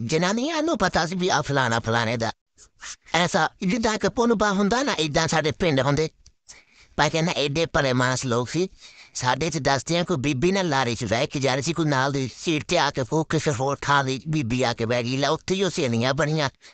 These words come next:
ਉੱਥੇ ਹੀ ਉਹਨਾਂ ਨੇ ਧੀ ਪੁੱਤ ਦਾ ਰਿਸ਼ਤਾ ਕਰ ਲਿਆ। ਲੈ ਹੁਣ ਉਹ ਦਾ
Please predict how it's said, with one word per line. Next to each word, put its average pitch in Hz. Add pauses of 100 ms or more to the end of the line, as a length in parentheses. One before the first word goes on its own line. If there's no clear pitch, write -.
(220)
ਉੱਥੇ 185
ਹੀ 214
ਉਹਨਾਂ 196
ਨੇ 180
ਧੀ 156
ਪੁੱਤ 135
ਦਾ 139
ਰਿਸ਼ਤਾ 139
ਕਰ 143
ਲਿਆ। 92 (1200)
ਲੈ 156
ਹੁਣ 165
ਉਹ 185 (340)
ਦਾ 180